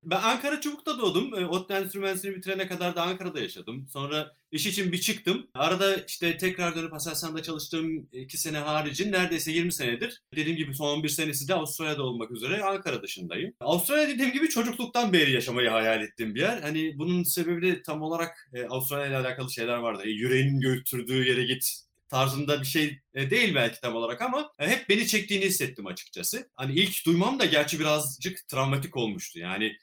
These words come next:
ilkokula yeni başlamışım. İlk öğretmenim. Aradan üç ay geçmiş. Tam iyice sıkı bir bağ kurmuşuz. Bir gün gelip demesin mi? "Çocuklar ben evlendim, Avustralya'ya gidiyorum." E, öylece kala kaldım desem tabii ki yeridir. Yani, e, neyse travmayı atlattık.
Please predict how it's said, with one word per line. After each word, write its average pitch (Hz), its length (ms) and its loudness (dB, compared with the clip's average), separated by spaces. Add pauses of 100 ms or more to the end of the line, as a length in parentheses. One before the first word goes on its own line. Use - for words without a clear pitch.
(160)
ilkokula 123 400 -4
yeni 120 200 -2
başlamışım. 196 540 -2 (100)
İlk 202 240 -2
öğretmenim. 127 640 -2
Aradan 151 360 2
üç 135 160 -4
ay 139 160 2
geçmiş. - 600 -6
Tam 202 360 4
iyice 208 460 4
sıkı 240 300 0
bir 180 160 0
bağ 220 200 8
kurmuşuz. 175 520 2 (140)
Bir 190 160 -6
gün 214 140 4
gelip 214 260 4
demesin 233 360 4
mi? 180 80 2
"Çocuklar 175 400 2
ben 185 100 4
evlendim, 180 340 4
Avustralya'ya 165 460 4
gidiyorum." 101 340 -6 (180)
E, 104 60 -12
öylece 127 500 -2
kala 147 240 0
kaldım 135 300 -2
desem 170 340 0
tabii 139 260 -4
ki 160 60 -6
yeridir. 147 400 2
Yani, 135 360 0 (540)
e, 113 180 -4
neyse 165 240 4
travmayı 170 380 6
atlattık. 185 640 4